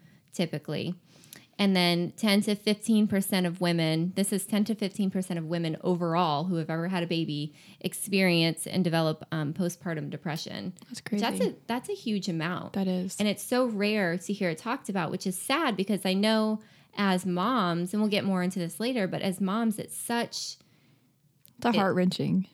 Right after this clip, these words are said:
Speaker 1: it's heart-wrenching because you love this child so much, so y-, you feel guilty. There's so much shame and guilt
Speaker 2: Yeah.
Speaker 1: surrounding postpartum depression. But like I said, we'll talk about more about that later.
Speaker 2: This next one is staggering.
Speaker 1: Yeah.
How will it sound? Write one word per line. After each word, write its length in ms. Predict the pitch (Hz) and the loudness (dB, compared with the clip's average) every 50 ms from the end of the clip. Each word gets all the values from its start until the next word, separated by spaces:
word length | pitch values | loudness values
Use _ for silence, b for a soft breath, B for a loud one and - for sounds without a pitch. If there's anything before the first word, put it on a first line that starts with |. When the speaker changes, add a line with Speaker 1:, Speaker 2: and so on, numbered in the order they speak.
| _ _ | _ _
Speaker 1:
it's 160 | 233 233 233 | -4 -2 -2
heart-wrenching 640 | 240 247 294 339 311 240 226 208 202 226 220 214 220 | -2 -2 -2 0 0 0 0 -2 -2 -2 0 0 0
because 400 | 208 220 220 233 240 226 202 220 | 0 -2 -2 0 -2 -2 0 -2
you 100 | 208 202 | -2 0
love 200 | 196 208 220 214 | 0 0 -2 0
this 220 | 220 214 202 - | -2 -4 -4 -4
child 320 | - - 214 202 202 202 196 | -4 -2 0 0 0 0 0
so 180 | - 214 196 | -2 -2 -2
much, 280 | 185 196 233 269 226 - | 0 0 -2 -2 -4 -4
so 180 | - - - 202 | -8 -4 -4 -2
y-, 60 | 190 | -2
you 260 | 180 - - 202 196 | -2 -4 -2 -4 -4
feel 220 | 196 - - 208 196 | -4 -2 -2 0 0
guilty. 420 | 190 185 190 185 202 202 - 175 | 0 0 0 0 0 -2 -4 -6
There's 240 | 156 165 165 180 - | -4 -4 -4 -4 -4
so 80 | - 220 | -2 -2
much 200 | 220 202 - - | -2 -2 -4 -6
shame 440 | - - - 196 185 185 180 175 | -8 -4 -2 -2 0 0 0 0
and 160 | 165 165 160 - | -2 -4 -4 -2
guilt 380 | 175 175 165 156 147 - - - - - - | -2 -2 -2 -2 -4 -6 -12 -20 -20 -14 -6
Speaker 2:
Yeah. 100 | 247 220 208 | -6 -6 -4
Speaker 1:
surrounding 680 | - 208 190 175 170 185 180 175 175 180 165 160 165 | -2 -2 -2 0 0 0 0 2 0 0 0 -2 -4
postpartum 600 | 165 - 190 170 165 - - - 180 160 151 147 | -2 -2 -2 -4 -4 -6 -6 -6 -6 -4 -4 -6
depression. 520 | 147 156 - - - - - - - - - | -8 -10 -10 -8 -10 -10 -8 -10 -10 -10 -8
But 80 | - | -6
like 160 | 170 165 165 - | -6 -6 -6 -6
I 20 | 160 | -8
said, 160 | - 156 151 | -6 -6 -4
we'll 100 | 160 170 | -4 -4
talk 220 | - - 151 147 | -4 -6 -8 -8
about 320 | 139 - 151 156 135 - b b b b b b b b | -8 -8 -6 -6 -8 -10 b b b b b b b b
more 100 | 214 214 | -2 0
about 200 | 202 190 180 175 | 2 2 0 0
that 160 | - 165 - | 0 -2 -2
later. 340 | - - 156 156 151 156 180 - - _ _ b b b b b b b - - | -2 -2 -2 -2 -2 -4 -6 -10 -14 _ _ b b b b b b b -4 2
Speaker 2:
This 240 | - 208 277 269 | 2 2 4 4
next 240 | 359 247 196 202 - | 4 4 4 4 4
one 160 | - 185 170 | 2 2 4
is 260 | 165 165 185 185 185 - _ _ _ - | 4 2 2 0 -4 -8 _ _ _ -12
staggering. 720 | - - - - 185 175 175 170 143 151 120 117 175 190 180 - | -12 -6 0 2 2 4 4 2 2 2 2 4 4 2 2 2
Speaker 1:
Yeah. 220 | 202 196 180 180 | -2 -2 -2 -2